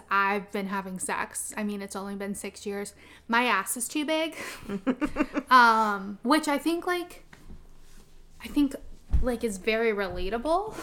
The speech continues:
Speaker 2: Yeah.
Speaker 1: Um, and guys are like, "No, it's not." And then, like, they barely poke me.
Speaker 2: Yeah.
Speaker 1: And I'm like, "Okay,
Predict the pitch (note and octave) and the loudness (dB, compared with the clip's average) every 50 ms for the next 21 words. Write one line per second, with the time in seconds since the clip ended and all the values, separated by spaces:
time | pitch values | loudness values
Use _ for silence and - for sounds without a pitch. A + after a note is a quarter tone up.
0 | - - - - F#3+ F3+ D3+ G3 - - - - - - - - - - A#3+ B3 | -12 -12 -12 -10 -8 -8 -8 -8 -12 -16 -18 -20 -20 -18 -14 -14 -4 0 2 2
1 | B3 A#3+ A3+ A3 G#3+ G#3 G3+ F#3+ F#3+ A3 A3 G#3+ - - - - - - A#3+ A3+ | 4 4 4 4 2 2 0 -2 -4 -8 -10 -10 -12 -16 -20 -14 -6 -4 -2 0
2 | A3 G#3+ G#3 G#3 G3+ G#3+ G#3+ G#3 G#3 G#3 A3 A#3 B3 A#3+ A#3 A3+ A3+ A3 G3 F#3 | 0 0 0 0 0 0 0 0 0 -2 -2 -2 0 -2 -2 -4 -4 -6 -4 -4
3 | F#3+ F#3+ G3+ G3+ - G#3+ G#3+ G#3 G#3 G3+ G3+ G3 - - - - - - - - | -4 -4 -6 -6 -6 -4 -2 -2 -2 -4 -6 -6 -8 -10 -12 -16 -20 -20 -20 -10
4 | - G#3+ G3+ G#3 G3+ G3 G3 - - - - - - G#3 - A3+ - - - - | -8 -4 -2 -2 0 0 0 -2 -2 -4 -6 -10 -10 -10 -8 -8 -8 -8 -10 -14
5 | G3+ - - - - A3+ - - - - - - - - F#3+ G#3 G3 C#3 D3 A3+ | -14 -12 -12 -14 -14 -16 -20 -20 -20 -20 -20 -20 -12 -4 -2 0 0 0 0 0
6 | A3+ G#3+ G#3 G#3 G3+ G3+ G3+ G3 A3 C4 A#3+ B3 B3+ A#3 A3 G#3+ G#3+ A3 - - | 0 0 0 -2 -2 -4 -4 -2 -2 0 0 0 -2 -2 -2 -2 -2 -4 -6 -10